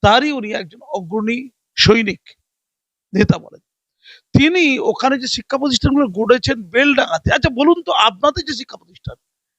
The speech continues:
মালদা, মুর্শিদাবাদে, খুব ঠান্ডা মাথায় বুঝুন, পার লাখ ছাত্র পিছু শিক্ষা প্রতিষ্ঠান, স্কুল কলেজের সংখ্যা গোটা পশ্চিমবঙ্গের মধ্যে সবচেয়ে কম।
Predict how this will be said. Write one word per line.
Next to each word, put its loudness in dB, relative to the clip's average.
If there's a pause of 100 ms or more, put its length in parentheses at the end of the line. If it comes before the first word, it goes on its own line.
(600)
মালদা, 4
মুর্শিদাবাদে, -2
খুব -4
ঠান্ডা 2
মাথায় 4
বুঝুন, -2 (380)
পার 4
লাখ 0
ছাত্র -4
পিছু -14 (360)
শিক্ষা -2
প্রতিষ্ঠান, -2
স্কুল -2
কলেজের 0
সংখ্যা -4
গোটা 0
পশ্চিমবঙ্গের -6
মধ্যে -8
সবচেয়ে -6
কম। -20